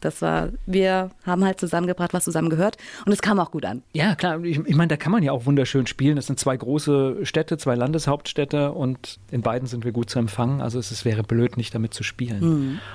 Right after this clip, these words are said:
Speaker 2: Und ich weiß, viele Wiesbadener hören heimlich Antenne Mainz.
Speaker 1: Ganz heimlich.
Speaker 2: Ja.
Speaker 1: Ja, aber das ist halt auch die Lokalität.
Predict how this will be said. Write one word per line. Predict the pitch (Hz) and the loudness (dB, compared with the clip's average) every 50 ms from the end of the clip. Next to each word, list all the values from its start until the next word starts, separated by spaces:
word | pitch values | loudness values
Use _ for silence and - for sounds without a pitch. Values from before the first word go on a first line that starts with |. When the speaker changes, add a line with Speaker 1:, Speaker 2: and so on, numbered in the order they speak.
| - - | -4 -2
Speaker 2:
Und | 233 233 | -2 0
ich | 208 - - 131 | 0 -2 0 0
weiß, | 107 113 120 - | 0 0 0 -2
viele | - - 190 165 139 120 113 | -2 -2 0 2 2 2 0
Wiesbadener | 123 120 110 - - 117 113 120 - 113 113 107 - | 0 -2 -2 -4 -4 -4 -4 -4 -4 -4 -6 -2 2
hören | - 151 151 139 127 120 110 98 | 2 4 4 4 0 -2 -4 0
heimlich | 117 127 131 123 117 120 - - | 0 2 2 2 0 -2 -4 -4
Antenne | 127 117 - - 123 113 110 113 | -6 -6 -2 -2 -2 -2 0 -2
Mainz. | 110 98 98 | -4 -4 -4
Speaker 1:
Ganz | 110 110 - - - - - - - - - - - - | -6 -8 -8 -8 -10 -10 -14 -16 -20 -20 -20 -14 -6 -2
heimlich. | |
Speaker 2:
Ja. | - 113 170 | 0 2 2
Speaker 1:
Ja, | 226 330 415 403 - - | 2 2 0 -2 -4 -4
aber | 254 233 240 220 - - | -2 -2 -2 -2 -2 -2
das | 214 226 - | -4 -2 -2
ist | - - 294 - 277 | -2 -2 -2 0 0
halt | 269 - - | -2 -2 -2
auch | - 220 - | -4 -2 -2
die | 247 233 | -2 0
Lokalität. | 220 247 247 - 254 240 247 247 - - 294 320 220 - - - | 0 -2 0 0 0 0 0 0 0 0 0 0 0 -2 -4 -8